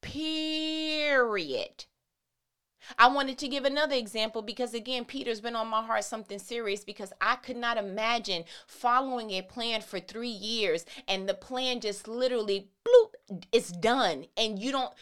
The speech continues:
you didn't have a plan B. Your plan was Jesus. So you like, "Uh, I left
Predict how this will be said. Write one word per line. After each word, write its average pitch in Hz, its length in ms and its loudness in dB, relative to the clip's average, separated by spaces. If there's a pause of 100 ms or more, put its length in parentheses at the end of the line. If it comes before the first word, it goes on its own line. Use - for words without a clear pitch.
(160)
you 226 140 -2
didn't 254 160 -6
have 247 320 0
a 254 60 6
plan 180 440 -4
B. 143 340 -6 (720)
Your 208 240 8
plan 262 340 0
was 190 160 -2
Jesus. 220 800 -4 (760)
So - 180 6
you 254 200 4
like, 233 360 6
"Uh, 226 400 8 (100)
I 247 140 6
left 262 340 4